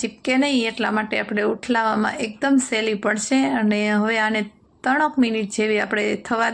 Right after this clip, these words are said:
દેશું, એટલે આપણી સેવ એકદમ સરસ એવી બની અને રેડી થઈ જશે. બહુ બળે નહીં, તેનું ખાસ ધ્યાન રાખવાનું છે. મેં ગેસની આંચ અહીંયા મીડિયમ રાખી છે. હવે તમે જોઈ શકો છો, આપણી સેવ બની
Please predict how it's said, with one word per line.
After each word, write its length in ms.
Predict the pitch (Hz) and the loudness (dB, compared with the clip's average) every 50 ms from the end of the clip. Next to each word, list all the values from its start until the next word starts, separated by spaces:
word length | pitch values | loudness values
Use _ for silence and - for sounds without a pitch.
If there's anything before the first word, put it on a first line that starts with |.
| 226 | 0
દેશું, 320 | 240 254 254 - 294 285 269 - - - - - - - - - - - - - | -2 -2 0 -2 -4 -4 -4 -6 -12 -20 -20 -20 -20 -20 -20 -20 -20 -10 -6 -6
એટલે 240 | 220 220 233 208 | -2 0 0 0
આપણી 320 | 214 208 208 214 208 208 196 - | 0 0 -2 -2 -2 -2 -2 0
સેવ 360 | - 233 233 240 240 - - 214 | 0 0 0 0 -2 -2 -6 -6
એકદમ 340 | 208 208 - - 254 254 247 247 | -6 -6 -2 2 4 4 4 4
સરસ 260 | - 233 220 226 214 - - 214 | 2 0 0 0 -2 -2 -2 0
એવી 180 | 208 208 208 202 208 | 2 2 2 2 2
બની 260 | 214 214 214 214 214 | 0 0 0 0 2
અને 120 | 208 208 208 202 208 | 2 2 2 0 0
રેડી 240 | 208 208 214 208 208 226 | 0 0 -2 -2 -2 -2
થઈ 100 | 226 220 - | -4 0 0
જશે. 280 | 247 247 247 - 269 269 269 262 - - - - - - - - - - _ - _ _ _ _ - | 0 0 2 2 2 2 2 0 -4 -14 -20 -20 -20 -20 -20 -20 -20 -20 _ -20 _ _ _ _ -6
બહુ 220 | - 214 220 220 214 202 | -2 0 2 2 2 2
બળે 200 | 226 226 240 240 247 254 | 2 2 2 4 4 4
નહીં, 200 | 262 254 220 214 233 | 4 2 2 0 -2
તેનું 260 | 220 214 214 202 202 - | 0 0 0 -2 0 0
ખાસ 220 | 233 233 240 - - | -2 -2 -2 -2 0
ધ્યાન 200 | 233 214 208 208 214 | 0 2 2 2 2
રાખવાનું 440 | 214 214 214 240 220 220 226 233 - | 0 -2 -2 -2 0 0 0 -2 0
છે. 140 | - 277 269 | 0 4 4
મેં 300 | 262 240 208 208 214 214 | 4 4 4 2 0 0
ગેસની 380 | 233 247 247 - - 285 262 240 | 0 0 -2 -2 0 2 2 2
આંચ 200 | 220 214 202 - 220 | 2 0 -2 0 0
અહીંયા 240 | 214 214 214 208 208 | 0 2 2 2 2
મીડિયમ 300 | 208 208 214 220 214 214 220 220 | 2 2 0 0 0 0 0 -2
રાખી 260 | 226 226 - 262 254 - | -2 0 0 0 0 2
છે. 100 | 285 285 285 277 - - - _ _ _ _ _ _ _ _ _ _ _ _ _ _ _ _ _ _ - | 0 0 0 -2 -8 -18 -20 _ _ _ _ _ _ _ _ _ _ _ _ _ _ _ _ _ _ -2
હવે 160 | 214 214 208 208 | -2 -2 0 0
તમે 160 | 220 214 214 202 220 | 0 -2 0 0 2
જોઈ 180 | 220 233 240 - | 0 0 0 0
શકો 240 | 254 247 269 247 240 - | -2 0 0 -2 -2 0
છો, 100 | - 269 262 240 | -2 0 0 0
આપણી 260 | 226 240 208 196 202 196 - | 0 0 -2 -2 0 -2 -2
સેવ 260 | - 226 233 240 247 233 220 | -2 0 2 2 2 2 2
બની 240 | 220 220 220 214 | 2 2 2 0